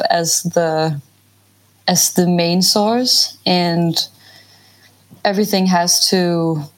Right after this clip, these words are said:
come from your brain, more or less, un-, unless you wanna co-write with a lot of people and kind of, you know, um,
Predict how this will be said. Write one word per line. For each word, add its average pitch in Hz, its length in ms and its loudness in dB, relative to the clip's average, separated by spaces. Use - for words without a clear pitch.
come 180 240 0
from 185 240 0
your 170 140 2
brain, 170 440 0
more 233 140 2
or 233 80 0
less, 233 200 0
un-, 196 260 0
unless 190 400 0
you 208 60 2
wanna 185 200 0
co-write 180 480 0
with 175 140 0
a 175 60 0
lot 170 160 0
of 165 160 -8
people 180 380 0
and 165 200 -2
kind 170 180 0
of, 170 140 -2
you 185 100 2
know, 160 320 0
um, 170 440 -2